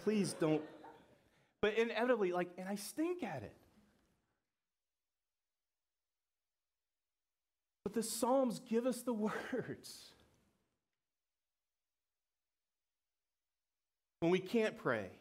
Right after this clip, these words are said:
when we don't know what to pray, we actually learn to cry out and complain to God. I mean, this is why Paul says that, you know, in, in our, in our weakness, we learn how to pray, because sometimes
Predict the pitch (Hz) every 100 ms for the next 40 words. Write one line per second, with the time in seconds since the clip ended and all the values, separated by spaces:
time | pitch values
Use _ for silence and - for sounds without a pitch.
0 | - _ _ _ _ _ _ - 170 208
1 | 202 196 196 202 202 165 135 101 90 107
2 | _ _ _ _ _ _ _ _ _ _
3 | 160 202 214 220 190 160 175 208 220 214
4 | 208 190 214 190 175 180 185 - - -
5 | _ _ 143 147 160 151 - 208 220 220
6 | 190 156 123 117 - - - 196 185 185
7 | 175 165 131 120 - - - _ _ _
8 | - _ _ _ _ _ _ _ _ _
9 | _ _ - 196 226 226 202 196 190 202
10 | 214 220 202 156 165 - - - _ -
11 | 175 170 190 185 196 202 185 175 180 175
12 | 156 147 196 220 175 151 - 160 165 175
13 | 180 175 165 165 233 226 208 196 196 -
14 | 247 269 240